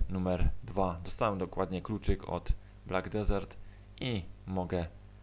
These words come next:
testować. Tak, na sam początek miałem oczywiście problem z grą, dokładnie ściągnięciem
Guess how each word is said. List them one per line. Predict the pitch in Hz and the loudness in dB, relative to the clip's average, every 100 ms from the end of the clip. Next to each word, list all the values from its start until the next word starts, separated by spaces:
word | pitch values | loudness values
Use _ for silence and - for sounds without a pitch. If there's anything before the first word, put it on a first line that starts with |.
| - - - | -18 -18 -10
testować. | - 95 - 87 85 - - - - - - - - - - - | -4 -2 -2 -2 -4 -6 -8 -12 -16 -18 -18 -18 -18 -18 -8 2
Tak, | 113 - | 2 2
na | 110 | 0
sam | - 156 | 4 4
początek | 135 123 151 120 113 - | 4 4 4 4 4 6
miałem | 107 107 110 104 104 | 6 6 4 2 -2
oczywiście | 87 95 101 98 - 101 | -4 -4 -4 -2 0 -2
problem | - - 127 101 101 95 95 92 85 - | -2 2 4 4 4 2 2 -2 -4 -8
z | - 87 95 98 87 - - - - - - - - | -6 -4 0 0 -2 -6 -14 -18 -18 -18 -18 -16 0
grą, | 113 127 104 92 82 - | 6 6 6 2 -2 -2
dokładnie | 98 - 104 98 95 | -2 2 2 2 2
ściągnięciem | - 104 120 107 104 104 | 2 2 0 2 4 2